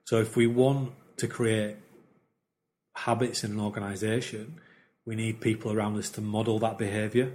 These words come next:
and support us in our efforts to, to build those new habits, whether it's for sleep or for something else. So we see the social support factor. And then,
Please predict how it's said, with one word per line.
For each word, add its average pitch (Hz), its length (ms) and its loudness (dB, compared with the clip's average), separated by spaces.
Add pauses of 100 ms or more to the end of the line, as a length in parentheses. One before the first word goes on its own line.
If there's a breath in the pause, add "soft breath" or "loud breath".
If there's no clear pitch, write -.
and 104 120 -10
support 110 580 0
us 131 340 -2
in 107 100 -4
our 104 160 2
efforts 113 340 -2
to, 107 220 0 (480 loud breath)
to - 80 -4
build 110 280 4
those 104 200 2
new 104 160 0
habits, 110 480 -2
whether 104 180 -4
it's 104 120 -6
for - 100 -12
sleep 104 400 -4
or 101 140 -6
for - 80 -18
something 104 340 -8
else. 127 300 -8 (760 soft breath)
So 120 120 -2
we 110 60 2
see 131 140 6
the 120 120 4
social - 320 2
support 123 400 -2
factor. 151 340 -4 (1040 soft breath)
And 120 140 -2
then, 113 360 4